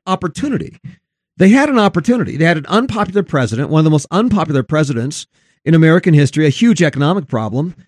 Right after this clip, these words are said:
inflation unlike anything we've seen in forty years. That usually fires up the loyal opposition, but they maybe gained eighteen seats in the House, maybe, and nothing in the Senate. That's what it's looking like. Eighteen seats in the House, nothing in the Senate. In the past,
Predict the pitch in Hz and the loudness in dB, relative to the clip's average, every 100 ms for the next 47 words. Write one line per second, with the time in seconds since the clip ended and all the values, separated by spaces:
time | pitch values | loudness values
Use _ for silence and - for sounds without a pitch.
0 | _ _ - 147 - 165 196 - 135 131 | _ _ -2 0 0 0 2 2 -2 0
1 | 160 160 151 160 156 151 139 - 160 147 | 0 2 0 2 2 2 0 0 0 0
2 | 127 - 160 131 135 151 107 120 - - | -2 -2 -2 0 0 0 0 -4 -10 -18
3 | _ _ _ - - 247 262 262 185 180 | _ _ _ 0 2 2 2 2 2 2
4 | 175 156 160 156 151 143 139 131 123 156 | 2 2 0 0 2 2 0 -2 -4 -4
5 | - 120 110 131 - 131 113 127 143 180 | -2 -2 0 0 0 -2 0 2 4 4
6 | 156 131 143 135 131 131 127 123 135 120 | 4 2 2 0 0 -2 -2 -2 -2 -4
7 | 113 110 107 - - - 117 131 120 - | -4 -4 -4 -8 -16 -6 0 2 0 -2
8 | 143 127 151 165 127 113 113 131 101 73 | 0 2 2 0 -2 -4 -4 -6 -8 -12
9 | _ 127 - 151 156 185 180 131 98 78 | _ -10 -4 -4 -4 -4 -6 -6 -10 -12
10 | - - _ - 170 202 220 196 208 - | -18 -20 _ -2 0 2 0 0 -2 -2
11 | 175 165 175 196 - _ 117 135 175 - | 0 2 2 0 -4 _ -2 2 2 4
12 | 185 165 156 175 165 143 143 - 226 202 | 2 4 2 0 -2 -2 -4 -4 -2 -2
13 | 127 151 - | -2 -6 -10